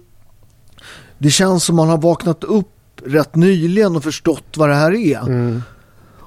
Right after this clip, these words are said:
Speaker 1: Och där måste jag säga att där jag kommer ifrån i Neapel, där vi har Camorran, där vi har den här klanbaserade kriminaliteten, det är ju något helt annat än det vi har haft förut i Sverige. Och det är en helt annan problematik,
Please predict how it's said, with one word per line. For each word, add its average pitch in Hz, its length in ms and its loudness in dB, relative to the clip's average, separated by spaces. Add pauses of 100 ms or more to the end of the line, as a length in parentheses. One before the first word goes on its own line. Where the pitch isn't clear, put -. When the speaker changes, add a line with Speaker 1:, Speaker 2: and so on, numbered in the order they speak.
Speaker 1:
Och 147 100 -8
där 180 120 4
måste 196 320 -2
jag 214 240 2
säga 139 440 0
att 135 380 -8
där 139 220 -2
jag 175 240 2
kommer 143 260 -4
ifrån 123 260 -8
i 131 40 -4
Neapel, 143 540 -2
där 123 80 -2
vi 117 60 -2
har 123 80 -2
Camorran, 123 600 -2
där 127 60 -4
vi 127 100 -2
har 131 260 2
den 139 80 -2
här 123 100 -6 (100)
klanbaserade 143 1300 0
kriminaliteten, 123 1000 -8 (240)
det 139 100 -4
är - 20 4
ju 151 60 4
något 165 220 2
helt 170 800 2
annat 110 600 -6 (120)
än 131 180 -6
det 117 140 -4
vi 113 80 -6
har 120 60 -4
haft 110 320 -6
förut 147 440 0
i 139 60 0
Sverige. 117 480 -10
Och - 260 -12
det 143 80 2
är - 20 4
en 147 60 0
helt 160 540 2
annan 131 220 -2
problematik, 123 1120 -4